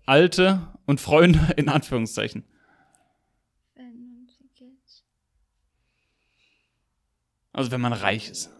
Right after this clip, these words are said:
Speaker 1: dann melden sich plötzlich Leute bei dir und wollen was haben. Denkst du, das tritt ein?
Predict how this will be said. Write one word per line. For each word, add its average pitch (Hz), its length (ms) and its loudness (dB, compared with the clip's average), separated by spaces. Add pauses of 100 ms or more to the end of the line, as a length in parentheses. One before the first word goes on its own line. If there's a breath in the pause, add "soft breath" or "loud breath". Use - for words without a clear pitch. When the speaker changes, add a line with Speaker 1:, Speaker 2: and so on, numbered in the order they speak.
(360)
Speaker 1:
dann 127 160 -4
melden 131 240 4
sich 120 140 -6
plötzlich 127 320 -4
Leute 135 540 0 (140)
bei 131 140 0
dir 127 300 -2
und 120 160 -8
wollen 117 220 -2
was 110 180 -6
haben. 107 300 -8
Denkst 120 180 -8
du, 123 60 -4
das 120 100 -6
tritt - 220 -8
ein? 151 240 -6